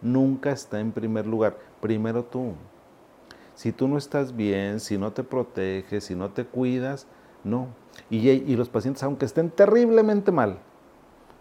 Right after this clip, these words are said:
lo entienden. Ya llevo, gracias a Dios, como unos treinta, treinta y cinco años pas-, eh, tratando pacientes con, con psicosis agudas, con cosas muy feas de psiquiatría. Nunca me han agredido.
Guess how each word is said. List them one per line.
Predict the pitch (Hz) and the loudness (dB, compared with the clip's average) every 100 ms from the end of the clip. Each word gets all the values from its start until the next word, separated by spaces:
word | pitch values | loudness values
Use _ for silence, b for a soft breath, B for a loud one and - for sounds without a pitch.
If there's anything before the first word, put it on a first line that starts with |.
| - | -6
lo | 113 | 0
entienden. | 117 113 127 120 107 85 90 - - - - - - - - - - - B B B - - | 2 2 0 0 -2 -6 -12 -20 -20 -20 -20 -20 -20 -20 -20 -20 -20 -20 B B B -20 -8
Ya | 95 104 | 2 4
llevo, | 104 110 110 104 87 - | 6 4 4 2 -2 -10
gracias | 98 101 104 110 | 2 2 4 2
a | |
Dios, | 101 98 - | 0 0 -2
como | 107 98 | -4 -2
unos | 98 95 - | -4 -8 -2
treinta, | 101 98 104 95 117 - - | 0 0 -2 -2 -2 -2 -4
treinta | 101 95 | -2 -2
y | 92 | -6
cinco | 95 104 - | -6 -6 -2
años | 101 107 | -4 -4
pas-, | - 98 - | -6 -8 -6
eh, | 95 87 | -4 -2
tratando | 87 85 92 92 | -2 -4 -4 -4
pacientes | 95 101 95 92 95 | -4 -6 -6 -8 -8
con, | - 101 92 | -8 -8 -8
con | - 87 82 76 80 | -8 -8 -8 -14 -18
psicosis | - 95 - 95 95 104 | -10 -8 0 0 0 -4
agudas, | 107 95 95 95 123 | -2 0 -2 -2 -4
con | - 95 - B B B B | -4 -6 -6 B B B B
cosas | 104 101 107 | -2 0 0
muy | 107 110 | 0 -2
feas | 107 104 | -2 -4
de | 104 | -4
psiquiatría. | 110 101 113 117 | -6 -4 -4 -6
Nunca | 113 127 131 | -6 -6 -6
me | 135 | -8
han | 135 | -8
agredido. | 139 131 139 147 | -8 -8 -8 -12